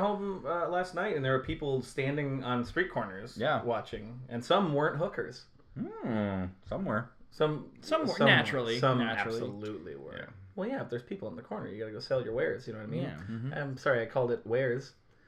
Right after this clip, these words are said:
Speaker 2: Um,
Speaker 1: It's not a
Speaker 3: That's
Speaker 1: great,
Speaker 3: more
Speaker 1: it's not a great way to look at women's bodies.
Speaker 2: No, but
Speaker 3: No.
Speaker 1: Or men's bodies.
Speaker 2: trade.
Speaker 1: Men can be, men
Speaker 2: Men
Speaker 1: can
Speaker 2: can
Speaker 1: be
Speaker 2: be
Speaker 1: hookers
Speaker 2: hooker-,
Speaker 1: too.
Speaker 2: oh.
Speaker 3: Yeah.
Speaker 1: God, I'm just saying so many bad things. Men can,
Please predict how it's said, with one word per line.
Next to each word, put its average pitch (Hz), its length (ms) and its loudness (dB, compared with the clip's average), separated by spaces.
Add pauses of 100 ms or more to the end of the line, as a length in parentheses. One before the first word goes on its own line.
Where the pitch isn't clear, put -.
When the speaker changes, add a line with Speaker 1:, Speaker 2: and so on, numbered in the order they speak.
(160)
Speaker 2:
Um, 170 340 -6 (100)
Speaker 1:
It's - 100 -10
not 135 80 0
a - 40 2
Speaker 3:
That's 120 120 0
Speaker 1:
great, 127 120 6
Speaker 3:
more 127 140 2
Speaker 1:
it's - 120 -14
not 147 60 8
a 127 40 4
great 127 140 6
way 123 60 8
to 123 60 4
look 120 200 4
at 123 200 6
women's 120 300 0
bodies. 123 460 2 (160)
Speaker 2:
No, 92 340 0 (100)
but 90 200 2
Speaker 3:
No. - 120 6 (320)
Speaker 1:
Or 190 120 2
men's 220 200 2
bodies. 120 300 0
Speaker 2:
trade. 110 240 6
Speaker 1:
Men 214 160 8
can 226 140 4
be, 208 140 2
men - 80 -4
Speaker 2:
Men 202 180 4
Speaker 1:
can - 100 2
Speaker 2:
can 143 100 4
Speaker 1:
be 139 60 4
Speaker 2:
be - 80 4
Speaker 1:
hookers 139 160 4
Speaker 2:
hooker-, 175 220 6
Speaker 1:
too. - 80 6
Speaker 2:
oh. 139 320 6
Speaker 3:
Yeah. - 80 -6
Speaker 1:
God, 185 220 2
I'm 165 180 10
just 151 160 2
saying 160 220 4
so 190 180 0
many 202 180 2
bad 147 500 0
things. 139 400 0 (560)
Men 160 360 2
can, - 140 -2